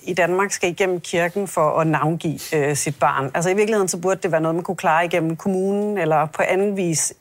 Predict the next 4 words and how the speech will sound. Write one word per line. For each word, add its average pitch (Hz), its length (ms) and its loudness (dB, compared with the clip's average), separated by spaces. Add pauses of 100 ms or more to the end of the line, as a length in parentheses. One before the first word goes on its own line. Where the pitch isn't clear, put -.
(200)
øh, 156 280 2
udenom 202 580 0
religiøse 156 400 0
institutioner. 143 680 -6